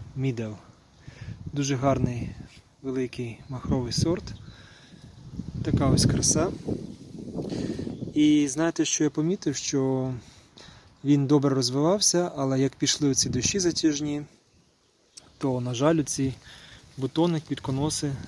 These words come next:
стали такими порожніми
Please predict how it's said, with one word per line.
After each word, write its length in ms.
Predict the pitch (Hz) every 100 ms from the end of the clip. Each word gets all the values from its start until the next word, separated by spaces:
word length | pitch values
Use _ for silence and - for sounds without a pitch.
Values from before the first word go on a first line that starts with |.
| -
стали 520 | - - 139 139 135 - - - - - - - - -
такими 400 | 135 143 131 123 - - - - - - -
порожніми 640 | 147 143 120 123 120